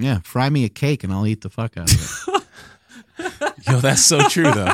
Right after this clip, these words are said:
Speaker 2: <laughs> I didn't
Speaker 3: Yeah.
Speaker 2: even think about that,
Speaker 3: I never
Speaker 2: but
Speaker 3: even thought about what
Speaker 2: you're
Speaker 3: makes
Speaker 2: right.
Speaker 3: donuts so
Speaker 1: I've
Speaker 3: special.
Speaker 1: thought a lot about this stuff. That's
Speaker 2: <laughs>
Speaker 1: how I got up to
Speaker 2: Figured, yeah, yeah.
Speaker 1: three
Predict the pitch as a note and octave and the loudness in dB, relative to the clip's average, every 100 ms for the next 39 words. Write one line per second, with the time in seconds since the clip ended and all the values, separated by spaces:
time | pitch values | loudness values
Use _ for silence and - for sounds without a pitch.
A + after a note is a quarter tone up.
0 | - - - _ - _ _ B3+ A3 - | -4 -8 -8 _ -18 _ _ -16 -16 -8
1 | G3 D3+ D#3+ B2 F#2+ E2 D#3 D#3 C#3 A#2 | -4 0 2 2 0 -4 -6 -6 -6 -4
2 | A2+ A#2+ C3 D#3+ F#3 D#3+ D#3+ D3 A2+ G#2 | -4 -4 -2 0 0 -2 -4 -2 -4 0
3 | B2+ A#2+ B2 G2 F2+ - C3+ E3+ C#3+ C3 | 2 2 0 -2 -2 0 0 2 0 2
4 | A#2+ G#2 G2+ G2 F2+ - - - - - | 4 2 2 0 -2 2 0 2 2 2
5 | A2+ C#3+ A#2+ A2 G#2+ G#2 A2+ A2 D#3+ | 4 4 4 4 2 2 2 2 2